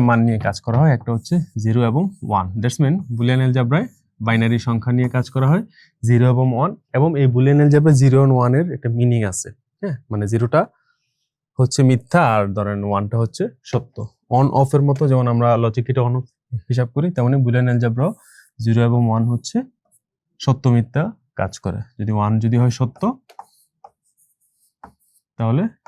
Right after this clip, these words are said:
জিরো হবে হচ্ছে মিথ্যা, এরকম ভাইস ভার্সা আর কি। আপনি যদি জিরোকে সত্য ধরেন, তাহলে ওয়ান হবে মিথ্যা, ওরকম। এখন এটা আবিষ্কার করছে জর্জ বুলি। আর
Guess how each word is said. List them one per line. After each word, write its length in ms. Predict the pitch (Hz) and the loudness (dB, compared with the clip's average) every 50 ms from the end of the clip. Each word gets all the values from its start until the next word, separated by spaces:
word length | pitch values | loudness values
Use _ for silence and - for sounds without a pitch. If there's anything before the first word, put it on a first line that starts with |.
| - 113 101 | -12 -8 -6
জিরো 180 | 104 107 113 110 113 | -4 -2 0 0 0
হবে 160 | 113 120 123 123 | 0 -2 -2 -4
হচ্ছে 200 | 120 - - - 226 - _ _ _ _ - - _ _ _ - | -4 -6 -8 -8 -8 -10 _ _ _ _ -20 -20 _ _ _ -6
মিথ্যা, 300 | 110 104 - - - - - 107 - _ 135 | -6 -6 -6 -8 -12 -14 -14 -14 -14 _ -6
এরকম 220 | 139 143 143 135 120 | -6 -2 2 2 2
ভাইস 140 | 110 104 101 101 | 4 2 2 0
ভার্সা 220 | 104 101 - - 95 92 | -2 -4 -4 -6 -8 -8
আর 60 | 95 - | -6 -6
কি। 60 | 98 95 | -8 -6
আপনি 120 | - 104 101 101 | -6 -4 -4 -4
যদি 140 | 107 143 202 226 - _ _ - _ _ _ 117 | -2 -4 -4 -6 -8 _ _ -20 _ _ _ -6
জিরোকে 300 | 156 214 208 - - 123 147 202 - _ _ - | -4 -4 -4 -2 -4 -4 -4 -4 -6 _ _ -8
সত্য 180 | - 110 - - 120 117 | -8 -8 -4 -2 0 0
ধরেন, 160 | 117 131 190 226 202 - | 0 0 0 -2 -2 -2
তাহলে 200 | 120 117 110 104 101 | -4 -4 -4 -4 -6
ওয়ান 120 | 104 107 104 110 | -6 -6 -6 -6
হবে 160 | 117 - 240 254 - _ _ _ _ _ 113 | -6 -6 -8 -10 -14 _ _ _ _ _ -4
মিথ্যা, 300 | 107 - - _ - 87 - _ _ _ _ _ - | -4 -4 -4 _ -12 -12 -12 _ _ _ _ _ -6
ওরকম। 240 | 98 98 - 87 78 143 131 - _ _ _ _ _ _ _ _ _ _ _ _ _ _ _ - - | -6 -6 -6 -8 -12 -14 -16 -20 _ _ _ _ _ _ _ _ _ _ _ _ _ _ _ -6 0
এখন 140 | 123 156 160 143 | 2 2 2 2
এটা 140 | 135 156 170 180 - - _ - - - _ _ _ _ - | 2 2 0 0 -4 -10 _ -20 -20 -20 _ _ _ _ -2
আবিষ্কার 300 | 120 123 120 - 143 139 135 | -2 -2 0 2 2 4 4
করছে 160 | 139 131 139 131 | 4 4 4 4
জর্জ 160 | 131 131 127 123 120 | 4 4 2 2 2
বুলি। 180 | 127 127 160 214 226 - _ _ _ _ _ _ _ _ _ _ _ _ _ _ _ _ _ _ _ - _ _ _ _ _ _ _ _ 101 | 2 2 0 0 -2 -6 _ _ _ _ _ _ _ _ _ _ _ _ _ _ _ _ _ _ _ -20 _ _ _ _ _ _ _ _ -6
আর 340 | 95 95 95 95 92 90 | -4 -2 0 0 0 -2